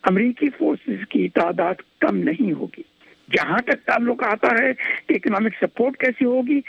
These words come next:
وہ ایک بہت بڑا چیلنج ہے۔ اس کی وجہ یہ ہے کہ ڈومیسٹکلی افغانستان کو بہت کچھ کرنا ہے۔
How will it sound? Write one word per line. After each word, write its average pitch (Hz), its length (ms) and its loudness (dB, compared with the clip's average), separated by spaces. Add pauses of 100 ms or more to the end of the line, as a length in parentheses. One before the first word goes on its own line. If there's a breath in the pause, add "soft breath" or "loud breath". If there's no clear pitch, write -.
(280 loud breath)
وہ 262 220 2
ایک 269 240 -2
بہت 220 140 2
بڑا 208 180 0
چیلنج - 440 -4
ہے۔ - 60 -8 (320 loud breath)
اس 196 120 0
کی 302 120 0
وجہ 277 180 0
یہ 262 160 2
ہے 214 200 0 (440 loud breath)
کہ 262 160 2
ڈومیسٹکلی 254 960 -2 (280 loud breath)
افغانستان 220 760 0
کو - 120 0
بہت 180 300 -4
کچھ 208 200 -4
کرنا - 280 0
ہے۔ - 340 -12